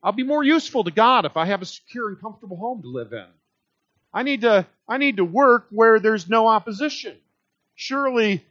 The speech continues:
God doesn't want me to be, y-, you know, put myself out there, put myself in a dangerous spot. I'll work where it's safe to work. Well, whatever their reasons,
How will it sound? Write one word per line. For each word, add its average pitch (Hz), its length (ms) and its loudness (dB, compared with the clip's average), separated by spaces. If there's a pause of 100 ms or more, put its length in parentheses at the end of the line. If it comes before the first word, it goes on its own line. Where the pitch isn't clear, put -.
(120)
God 214 280 4
doesn't 202 340 2
want 202 280 0
me 208 160 -2
to 196 120 2
be, 185 280 -8
y-, 175 60 -12 (520)
you 180 100 -6
know, 165 220 -8
put 214 140 -6
myself 185 400 -2
out 208 260 0
there, 131 140 -8
put 190 140 -12
myself 180 360 -2
in 170 80 -8
a 147 80 -8
dangerous 165 440 -10
spot. 151 320 -4 (260)
I'll 208 200 2
work 208 260 0
where 190 180 0
it's 170 140 -12
safe 233 340 -2
to 165 80 -8
work. 131 380 -8 (2500)
Well, 127 120 -16
whatever 165 320 -2
their 135 140 -4
reasons, 110 640 -10